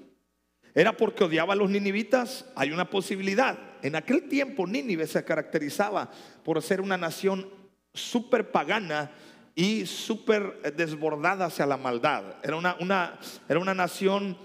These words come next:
eh, grotesca en sus celebraciones, de to-, de, de, sobre todo, eh, sacrificaban niños. O sea, era terrible Nínive, era, tenía una mala fama, los ninivitas tenían una mala fama, pues. Eran los más malos de los malos, de los malos, de los malos.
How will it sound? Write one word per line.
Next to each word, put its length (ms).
eh, 520
grotesca 720
en 100
sus 200
celebraciones, 680
de 100
to-, 200
de, 200
de, 340
sobre 240
todo, 420
eh, 140
sacrificaban 1160
niños. 680
O 60
sea, 260
era 160
terrible 840
Nínive, 340
era, 200
tenía 180
una 140
mala 280
fama, 380
los 160
ninivitas 560
tenían 300
una 140
mala 280
fama, 400
pues. 420
Eran 240
los 100
más 200
malos 360
de 60
los 140
malos, 280
de 80
los 120
malos, 280
de 80
los 120
malos. 640